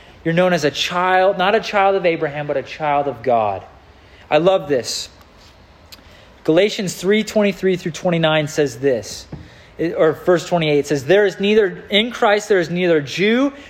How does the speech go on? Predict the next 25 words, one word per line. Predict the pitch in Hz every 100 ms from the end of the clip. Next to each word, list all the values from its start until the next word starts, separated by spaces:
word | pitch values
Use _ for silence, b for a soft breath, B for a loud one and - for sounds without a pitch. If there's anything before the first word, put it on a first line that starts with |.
| B
nor | 180 233
Greek, | 208 165 170 170 180
nor | 160 160
slave | - - 220 247 262
nor | 254 226
free, | - 180 165 175 175 B B
nor | 190 233
there | 233 220
is, | 180 185 220 202
uh, | 180 170
there | 180 196
is | 156
no | 175
male | 160 180 233 269 277 247 -
and | 220 226
female, | - 180 165 160
for | 156 170 185 -
all | 190 226 269
of | 254
you | 214 254
are | 190 185
one | 175 190 226 233
in | 233
Christ | 214 - 196 190 -
Jesus. | 165 147 123 117 -